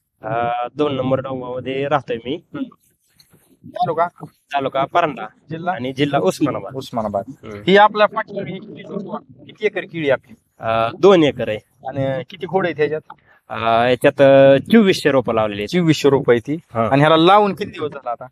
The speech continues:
Speaker 1: लावून आता
Speaker 2: तीन महिने आणि पाच दिवसाचा प्लॉट आहे आता.
Speaker 1: हा, हा.
Speaker 2: आता बघायला जर गेला आपण तर, अं, साळुंके सरांच्या तेव्हा ती शेंडा आहे आणि कॅमेऱ्यात तर आपल्याला का, आपण लाबाड बनवून पण ती कॅमेरा काय बोलत नाही. बघितलं तर हवा ही झाड कुठे आहे?
Speaker 1: हम्म.
Speaker 2: ही झाड कुठे आहे?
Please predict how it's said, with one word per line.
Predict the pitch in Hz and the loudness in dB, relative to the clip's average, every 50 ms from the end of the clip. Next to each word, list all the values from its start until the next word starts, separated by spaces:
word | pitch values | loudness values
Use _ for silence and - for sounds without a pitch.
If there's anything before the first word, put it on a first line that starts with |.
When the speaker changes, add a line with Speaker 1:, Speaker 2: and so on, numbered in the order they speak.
| _ _ _ - 113 | _ _ _ -12 -4
Speaker 1:
लावून | 127 151 160 156 156 151 | 0 2 4 4 4 4
आता | 156 160 160 151 147 147 147 147 147 147 143 147 147 143 | 2 2 2 4 4 4 4 4 4 4 4 4 4 2
Speaker 2:
तीन | 143 - - _ - 214 214 214 | 2 -2 -6 _ -6 -4 -4 -2
महिने | 214 214 208 202 202 214 | 0 -2 0 0 0 -2
आणि | 214 - - | -2 0 4
पाच | - 220 202 185 | 4 4 4 4
दिवसाचा | 185 165 - 190 180 202 | 0 -2 -2 0 0 2
प्लॉट | - - 240 247 233 - 175 | 0 2 4 4 4 4 4
आहे | 160 143 | 4 4
आता. | 131 175 185 | 6 6 6
Speaker 1:
हा, | 151 131 107 110 107 | 4 4 0 -4 -8
हा. | 98 - - - 143 | -12 -14 -4 -2 0
Speaker 2:
आता | 151 180 175 | 2 4 2
बघायला | 170 170 202 214 226 226 214 | 4 4 4 6 6 6 6
जर | 214 220 214 | 4 2 2
गेला | 208 233 233 220 208 | 4 4 6 6 6
आपण | 202 151 170 170 196 220 - _ _ _ _ _ _ _ _ _ - | 6 4 2 0 -2 -2 -4 _ _ _ _ _ _ _ _ _ 0
तर, | 175 175 | 2 4
अं, | 180 185 185 180 185 180 170 | 6 6 8 8 6 4 4
साळुंके | - 196 202 208 196 190 190 | 4 4 4 4 2 0 -4
सरांच्या | 170 185 196 196 190 180 185 180 | -2 0 2 2 2 0 2 2
तेव्हा | 190 185 180 175 - | 2 2 2 0 -4
ती | 185 | -6
शेंडा | 165 - - 196 185 175 156 143 151 | -8 0 2 2 4 4 4 4 2
आहे | 170 190 - - _ _ _ _ _ _ 127 | 2 0 -2 -10 _ _ _ _ _ _ -8
आणि | 131 127 - | -8 0 2
कॅमेऱ्यात | 185 190 185 185 185 180 - - | 2 4 6 4 4 4 4 4
तर | 190 | 4
आपल्याला | 185 185 - - 185 180 180 | 4 4 4 2 2 2 2
का, | 175 180 180 | 2 2 0
आपण | 190 180 - 196 | 0 0 -2 -2
लाबाड | 214 202 202 202 196 190 | 0 0 0 2 -2 -4
बनवून | 196 208 220 196 | -4 -4 -6 -6
पण | 202 190 190 180 | -8 -8 -8 -10
ती | 196 | -12
कॅमेरा | - - 208 202 196 196 185 | -2 -2 -2 -2 -2 -6 -4
काय | 180 175 | -4 -4
बोलत | 175 - 180 175 165 - | -4 -6 -10 -12 -14 -10
नाही. | - 147 143 185 - - - - - - 151 - 135 131 - - - - - 190 190 196 - 208 - - | -10 -10 -10 -10 -12 -12 -12 -14 -14 -16 -18 -20 -18 -16 -16 -16 -16 -14 -12 -12 -12 -12 -12 -18 -20 -18
बघितलं | - - 196 202 202 - 190 180 | -18 -14 -12 -12 -10 -10 -10 -8
तर | - 190 175 | -6 -2 -2
हवा | 180 175 170 165 156 | -2 -2 -2 -4 -6
ही | 170 180 175 196 | -10 -10 -2 0
झाड | 190 185 170 | 0 0 0
कुठे | - - 185 185 185 | -4 -10 -8 -6 -4
आहे? | 185 185 185 - _ _ | -4 -6 -6 -12 _ _
Speaker 1:
हम्म. | - _ _ 131 127 127 120 120 113 - - 202 220 - 226 240 - 320 | -20 _ _ -12 -12 -12 -12 -14 -16 -16 -12 -8 -8 -8 -8 -8 -10 -10
Speaker 2:
ही | - | -10
झाड | - - 185 185 | -10 -8 -8 -8
कुठे | - - - 208 | -8 -8 -10 -10
आहे? | - 214 | -10 -10